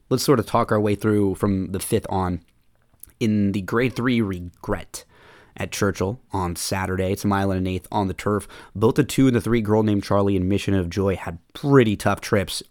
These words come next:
in the Edgewood. Girl Named Charlie was completely blocked, never had a shot.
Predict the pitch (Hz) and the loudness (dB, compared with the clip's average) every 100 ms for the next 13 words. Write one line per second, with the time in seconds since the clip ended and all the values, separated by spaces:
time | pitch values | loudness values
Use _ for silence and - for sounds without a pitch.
0 | _ 120 98 95 104 95 95 90 85 - | _ -2 0 -2 -4 -4 -2 -2 -4 -14
1 | - _ - 135 123 104 - 113 104 98 | -20 _ 0 2 2 0 2 4 4 2
2 | 95 - 104 92 - 113 120 127 143 151 | 0 -2 -6 -6 -6 -4 0 -2 -2 -2
3 | 120 104 90 95 95 92 - 101 107 98 | 0 -2 -4 -2 -2 -2 -2 0 2 0
4 | 90 92 - 95 92 | 0 -4 -2 0 0